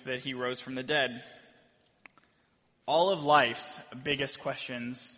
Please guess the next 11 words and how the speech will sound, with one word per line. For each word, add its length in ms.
are 100
answered 460
here. 240
If 180
Jesus 440
is 200
who 100
he 80
says 280
he 140
is, 340